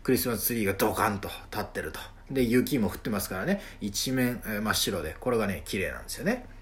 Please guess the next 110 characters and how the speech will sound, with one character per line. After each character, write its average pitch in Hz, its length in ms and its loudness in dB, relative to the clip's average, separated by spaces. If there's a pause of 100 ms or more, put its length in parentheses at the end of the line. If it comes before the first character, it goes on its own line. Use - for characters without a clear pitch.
(460)
で、 190 80 6
全 233 180 12
然 247 140 10
そ 233 100 6
の 214 300 10
港 190 480 8
か 196 100 12
ら 170 160 12
歩 226 180 10
い 202 120 6
て、 90 280 4
そ - 140 -2
の 107 60 0
旧 127 180 2
市 127 140 0
街 101 160 2
ま 85 100 -2
で 85 80 -2
行 80 80 -6
け 113 80 0
る 98 60 0
ん - 20 -4
で 82 60 -8
す - 80 -8
よ。 - 80 -8 (260)
で、 202 100 8
旧 269 200 8
市 294 100 10
街 285 140 10
の 220 80 8
外 247 260 8
は 247 100 12
も 120 120 6
う - 20 6
全 113 160 8
然 117 80 6
普 - 80 2
通 113 180 0
に 101 100 0
近 113 200 0
代 101 220 4
的 101 180 0
な 92 220 2 (240)
オ 113 100 2
フ 98 60 4
ィ - 20 6
ス - 140 4
ビ 113 100 4
ル 101 80 4
が 90 80 2
建 - 140 0
っ - 20 -8
て 98 120 -2
た 90 100 -2
り 82 80 -4
す - 120 0
る 107 120 0
ん 101 40 0
で 95 60 -4
す - 60 -6
け 175 80 0
ど、 165 180 6 (260)
そ - 160 -4
の 196 300 6 (220)
旧 135 140 6
市 123 120 4
街 95 160 2
の 85 60 -2
エ 101 80 2
リ 104 100 2
ア 101 60 2
だ 120 80 2
け - 260 6
す - 160 -2
ご 104 140 2
い 90 60 -2
綺 - 160 -8
麗 76 140 -2
な、 - 200 -8 (140)
あ 67 260 -8
ー、 - 20 -10
風 107 160 -2
景 - 160 -8
が 85 80 -6
広 107 220 -4
が 82 60 -6
っ - 40 -14
て - 80 -10
る。 71 100 -10
だ 175 100 6
か 160 60 10
ら 123 60 8
別 117 180 4
に 104 60 2
ビ - 80 8
ー 220 60 10
ル - 40 8
買 160 200 8
い - 20 6
に 180 80 6
行 160 60 2
く 190 60 10
わ 175 80 12
け 170 80 6
で 151 60 6
も 110 80 2
な 131 80 2
く - 60 -4
て 160 80 0
も 175 160 2